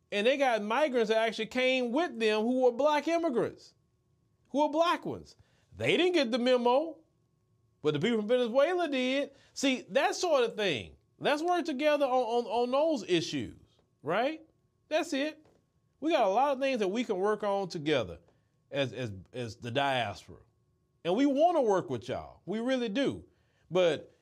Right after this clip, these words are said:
we just have to make sure we in a, when we in a time that we have to make sure all of the collaborators with white supremacy is, is clipped off the community. We gotta do that. We gotta chop the branches off, whether they within the community or immigrating here.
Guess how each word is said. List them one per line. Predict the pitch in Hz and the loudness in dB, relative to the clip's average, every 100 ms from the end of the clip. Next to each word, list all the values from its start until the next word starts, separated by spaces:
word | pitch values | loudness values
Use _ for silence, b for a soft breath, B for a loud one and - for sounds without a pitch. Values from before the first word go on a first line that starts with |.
| b | b
we | 156 214 | -2 -2
just | 233 190 | -2 -2
have | 202 208 | -2 -2
to | 208 | -4
make | 196 202 175 | -4 -4 -6
sure | - 262 247 185 175 113 | -4 2 2 2 0 -4
we | 170 226 | -2 0
in | 202 | 0
a, | |
when | 165 160 196 | 0 -2 -4
we | 202 226 | 0 -2
in | 190 | -2
a | |
time | 165 214 233 214 | -4 -4 -2 -2
that | 185 | -2
we | 185 | 0
have | 202 185 165 | 0 -2 -2
to | 160 131 b b b b _ _ _ _ _ _ _ _ | -4 -4 b b b b _ _ _ _ _ _ _ _
make | 160 208 | -4 -4
sure | - 214 | -2 0
all | 170 196 220 220 214 196 | 2 2 2 2 2 0
of | 156 | -2
the | |
collaborators | 151 165 170 202 208 165 170 156 | -4 -2 0 0 -2 -2 -2 0
with | 147 | -2
white | 156 180 | 0 -2
supremacy | 170 143 208 214 175 170 151 | -4 -8 -4 -4 -4 -4 -6
is, | 139 135 - | -6 -10 -10
is | 135 | -12
clipped | - - 180 - | -6 -4 -4 0
off | 180 160 | 0 -2
the | - | -6
community. | - 170 175 101 | -8 -6 -4 -4
We | 117 | -4
gotta | 190 175 | -4 -4
do | 160 202 | -6 -4
that. | 123 | -4
We | 127 | -2
gotta | 160 143 | -4 -4
chop | - 180 | -4 -4
the | 165 | -6
branches | 156 180 185 175 120 | -8 -6 -6 -6 -8
off, | 110 78 - _ _ _ _ _ | -8 -10 -18 _ _ _ _ _
whether | 127 151 | -2 2
they | 156 170 | 2 2
within | 135 139 143 190 | 0 -2 -2 -2
the | 208 | -2
community | 208 208 214 214 214 214 b b b | -2 -2 0 0 -2 -6 b b b
or | 147 156 | -6 -2
immigrating | 214 180 147 135 120 | -4 -2 -2 -2 -4
here. | 120 95 80 | -8 -10 -14